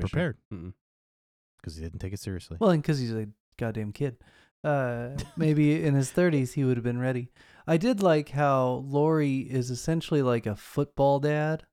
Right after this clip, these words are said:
Speaker 3: you know?
Speaker 2: <laughs> Yeah.
Speaker 3: In the, like, "You don't have to love me, but I'm gonna get you ready to be tough,"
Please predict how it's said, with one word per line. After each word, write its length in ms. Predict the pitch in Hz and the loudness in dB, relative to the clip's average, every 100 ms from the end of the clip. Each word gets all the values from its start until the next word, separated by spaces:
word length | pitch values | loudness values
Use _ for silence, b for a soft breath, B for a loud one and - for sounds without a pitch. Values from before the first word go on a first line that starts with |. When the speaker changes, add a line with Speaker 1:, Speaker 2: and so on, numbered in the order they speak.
| _ _ _ _ _ _ _ _ _ | _ _ _ _ _ _ _ _ _
Speaker 3:
you 140 | 160 156 | 0 2
know? 300 | 160 160 160 | 2 0 -4
Speaker 2:
<laughs> 60 | - | -6
Yeah. 80 | - _ _ | -8 _ _
Speaker 3:
In 240 | 151 135 135 | 0 4 4
the, 180 | 135 127 | 4 4
like, 280 | 127 123 | 2 2
"You 120 | 143 147 | 2 2
don't 140 | 143 | 4
have 200 | 131 139 | 2 0
to 100 | 139 | 0
love 320 | 123 127 127 | 0 0 0
me, 140 | 139 131 | 0 0
but 120 | 123 | 2
I'm 140 | 117 | 0
gonna 200 | 120 139 | 0 0
get 200 | 135 131 135 | -2 -6 -6
you 60 | |
ready 300 | 135 139 131 | -4 -4 -2
to 80 | 127 | -4
be 140 | 127 - | -4 -4
tough," 540 | 135 127 - - | -4 -4 -4 -12